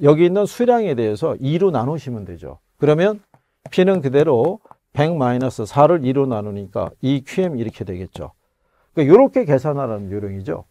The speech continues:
예, 그래서, 아, 오래전에 시험에서 기출로 한번 나왔고요. 작년 시험에 이걸 대입을 할 때 두 배로 늘어난 거를 대입해서 풀라고 이제 문제를 제시한 것이죠.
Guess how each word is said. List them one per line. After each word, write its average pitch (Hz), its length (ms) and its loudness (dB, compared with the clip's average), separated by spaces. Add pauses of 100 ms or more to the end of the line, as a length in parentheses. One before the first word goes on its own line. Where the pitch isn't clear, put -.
(140)
예, 107 180 -6
그래서, 170 480 2 (520)
아, 131 440 4
오래전에 233 680 10
시험에서 175 440 0
기출로 156 420 -4
한번 117 280 -4
나왔고요. 101 480 -4
작년 214 460 2
시험에 214 560 0 (360)
이걸 180 240 4
대입을 156 380 2
할 185 160 0
때 131 140 0
두 160 220 0
배로 196 280 6
늘어난 220 440 2
거를 202 240 2
대입해서 131 480 -2
풀라고 156 760 2
이제 117 120 -2
문제를 127 540 -2
제시한 117 440 -4
것이죠. 95 420 -6